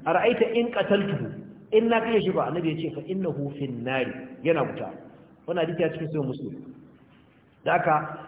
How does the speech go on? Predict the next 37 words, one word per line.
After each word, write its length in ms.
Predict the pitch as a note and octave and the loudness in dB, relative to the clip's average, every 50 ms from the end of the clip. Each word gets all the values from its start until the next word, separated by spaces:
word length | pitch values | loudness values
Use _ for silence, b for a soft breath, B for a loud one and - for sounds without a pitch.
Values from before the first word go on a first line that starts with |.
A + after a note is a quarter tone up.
| - - - | -12 -6 -4
idan 260 | D3 C#3 F3+ G3+ G#3 | 0 2 4 4 4
mutum 300 | F#3+ F#3 G3 F3+ E3 D3 | 4 4 4 2 2 4
ya 100 | C3+ D#3+ - | 4 2 2
kashe 260 | - F3+ F#3+ - F#3+ | 2 0 0 0 0
ɓarawo 440 | - - C3+ C3 C#3 D3+ D3+ D3 B2+ - - - - - - - - - - - | 0 2 2 4 4 6 4 4 2 0 -4 -6 -10 -12 -14 -16 -16 -16 -8 -2
ko 160 | D#3 E3 E3+ D#3+ | -2 0 0 2
ɗan 220 | F3 F3 E3+ - | 0 0 2 2
fashi 220 | F3+ E3+ E3+ C#3 A2+ G#2+ - | 2 2 2 0 -6 -6 -2
ko 80 | E3+ F#3 - | -2 0 0
ɗan 160 | G3 G3 F#3+ | 0 0 0
kidnapper 560 | F#3+ F3 C#3 C#3 D#3 D#3+ D#3 D#3+ C#3+ A2+ G#2+ A2 | 0 -2 0 2 2 2 4 2 2 0 0 2
garin 200 | C#3 D3+ F3+ F#3 - | 2 2 2 2 2
kare 280 | F#3+ F#3 F#3+ F3 D3+ | 4 4 4 4 2
kanshi, 320 | - E3 D3+ - - - - - - - - - - - | 2 2 2 0 0 -4 -8 -10 -12 -14 -16 -18 -14 -6
to 60 | - | -4
ya 100 | C3+ D3+ | -2 -2
kashe 200 | D3 D3 - - C3 C3 | -2 -2 -4 -4 -2 -2
banza. 280 | C3+ C3 C3+ C3+ C3 C3 - - - - - - - - - - | -2 0 2 2 2 2 0 -2 -8 -10 -12 -14 -16 -18 -8 -2
Wannan 280 | - F3 F3+ F3 F3+ E3+ | 0 0 2 2 0 0
kidnapper 340 | E3+ D#3+ D3 E3 E3 D#3+ D3+ D#3 | 0 0 0 2 2 2 0 2
ko 80 | D#3+ E3 | 0 0
ɗan 160 | E3 E3+ - | 0 0 0
fashi 240 | G3 F3+ C#3+ D#3+ D#3+ D#3 - - - - - - - | 0 0 0 -2 -4 -6 -8 -10 -12 -16 -16 -8 -2
ya 100 | C#3 C#3+ | -2 0
zama 160 | C#3 C#3 C#3+ | 0 0 0
ɗan 140 | D3 C#3+ C#3+ | 0 0 0
wuta. 220 | C#3 C#3 D3 C3+ C#3 - - - - - - - - - - - | 0 0 0 0 0 -2 -6 -12 -14 -16 -16 -20 -20 -20 -10 -4
Ana, 360 | D3+ D#3+ D#3+ D3 - - - - - - | -2 0 0 0 -2 -4 -8 -12 -10 -4
idan 220 | D#3 D3+ F#3+ G#3 G3 | 0 2 2 4 4
kuma 200 | G#3 G3+ G#3+ G#3 - | 2 0 0 0 2
kai 120 | A3 A#3 A#3+ | 2 4 4
ya 80 | A#3+ | 4
kashe 220 | - B3+ A#3 A#3 G3 | 2 0 -2 -2 -2
ka 80 | G#3 | 0
garin 220 | F3+ E3+ E3+ F3 F3+ | 2 2 2 2 4
kare 200 | G#3 G3 F#3+ F3 | 4 4 4 4
kanka, 280 | - F3 D3+ - B2+ | 2 2 0 0 -2